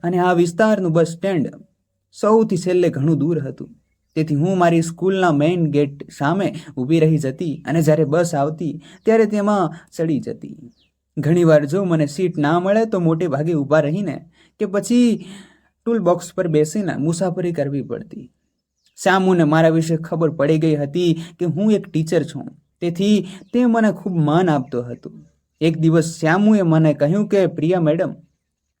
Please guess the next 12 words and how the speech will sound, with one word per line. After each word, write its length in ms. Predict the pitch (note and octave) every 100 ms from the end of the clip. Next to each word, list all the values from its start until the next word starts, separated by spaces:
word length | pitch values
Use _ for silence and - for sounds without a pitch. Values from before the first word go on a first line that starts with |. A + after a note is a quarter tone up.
| _ _ - - _
તમે 220 | E3+ G#3+ A3+
તમારા 400 | G3+ G#3 A3 G#3
સ્ટોપ 380 | - F3+ F#3
પર 140 | F#3+ F3+
ઊભા 240 | C3 E3
રહેજો 340 | D3+ C#3 C3+ A#2+ - -
અને 180 | D#3 D#3+
બસ 320 | D3 F3+ F3+
સ્ટેન્ડ 640 | D3+ - D#3+ E3 C#3+ D3+ F#3
સુધી 420 | F3 - D3 F3
ના 240 | D#3 C3+ D#3
આવતા. 440 | C3 A2+ - -